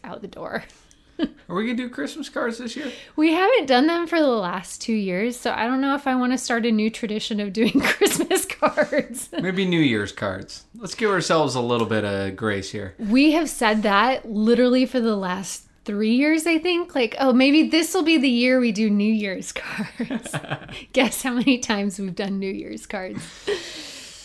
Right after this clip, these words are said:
Speaker 1: Yeah, so I get it. I mean, like, this is a crazy time of year, and thinking about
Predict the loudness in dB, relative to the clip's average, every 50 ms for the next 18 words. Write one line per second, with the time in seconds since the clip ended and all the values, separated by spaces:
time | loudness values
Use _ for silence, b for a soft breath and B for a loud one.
0 | -14 -8 -4 -2 0 2 4 4 2 2 0 -2 -6 -4 2 4 6 6 6 6
1 | 4 4 4 4 4 4 4 4 2 2 4 4 6 6 6 6 6 6 4 4
2 | 2 2 0 0 2 2 0 0 2 0 -2 -2 0 2 4 4 4 4 4 6
3 | 6 6 4 4 0 -2 0 2 4 4 4 2 2 2 0 2 4 4 4 4
4 | 4 2 0 -4 _ _ _ _ -20 -14 _ 0 2 4 4 4 2 0 -4 -4
5 | 0 2 2 2 4 4 4 4 4 4 6 4 4 4 2